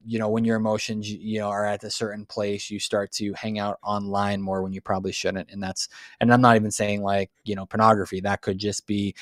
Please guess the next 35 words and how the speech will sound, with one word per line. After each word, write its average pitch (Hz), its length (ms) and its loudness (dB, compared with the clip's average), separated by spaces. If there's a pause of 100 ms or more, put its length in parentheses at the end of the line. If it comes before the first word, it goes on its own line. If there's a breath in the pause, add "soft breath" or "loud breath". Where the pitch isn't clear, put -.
(140 loud breath)
negative 110 640 4
news 110 460 2
that 104 120 2
is 101 140 0
just, - 180 -4
like, 98 240 -2
pulling 110 300 0
you 98 100 -4
down, 98 480 -2
or, 98 380 -2 (280 loud breath)
or 104 140 4
toxic 113 540 2
people, 101 360 -2
or 101 80 2
comparison 110 760 2
because 101 180 -6
you're 104 100 0
looking 104 220 -4
at 101 60 -2
other 101 180 0
people's 101 280 -4
lives 101 360 0
and 101 60 -8
it's - 80 -10
making 104 240 -6
you 101 40 -4
more 101 100 0
depressed 98 360 0
about 95 180 -4
your 98 180 -2
own. 95 280 -6 (420 loud breath)
Um, 113 440 8
television, 110 640 6
movies, 113 580 2
the, 107 160 0